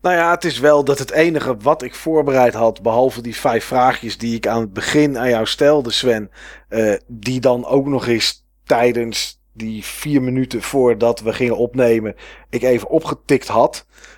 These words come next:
Ehm, maar het enige, het enige ding, dit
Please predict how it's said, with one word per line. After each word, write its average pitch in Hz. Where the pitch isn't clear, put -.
Ehm, 120
maar 123
het 131
enige, 165
het -
enige 180
ding, 160
dit 196